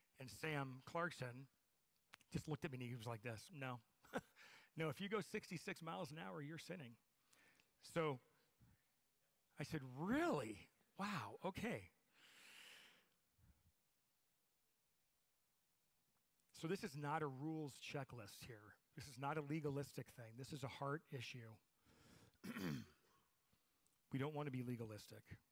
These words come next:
We need to separate ourselves and put God first, live by faith. Our only hope is really to separate ourselves from the ways of this world and have more of Jesus.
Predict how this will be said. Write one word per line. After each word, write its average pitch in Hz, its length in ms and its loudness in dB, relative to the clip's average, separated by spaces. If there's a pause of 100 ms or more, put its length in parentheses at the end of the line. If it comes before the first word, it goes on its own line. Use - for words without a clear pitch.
(1300)
We 139 80 -2
need 139 100 -2
to 120 140 -4
separate 143 360 2
ourselves 123 440 0
and 117 120 -10
put 127 240 -2
God 120 200 0 (120)
first, 113 260 -6 (160)
live 127 180 0
by 113 160 -4 (140)
faith. 110 240 -10 (960)
Our 151 140 2
only 175 220 4
hope 131 320 4 (260)
is 117 140 0
really 131 240 2
to 117 100 0
separate 139 440 2
ourselves 120 520 0
from 127 120 -4
the 117 100 -2
ways 117 260 0
of 127 80 -2
this 131 180 -2
world 110 320 -4 (180)
and 131 80 -4
have 117 280 0
more 120 240 -2
of 120 100 -4
Jesus. 107 440 -6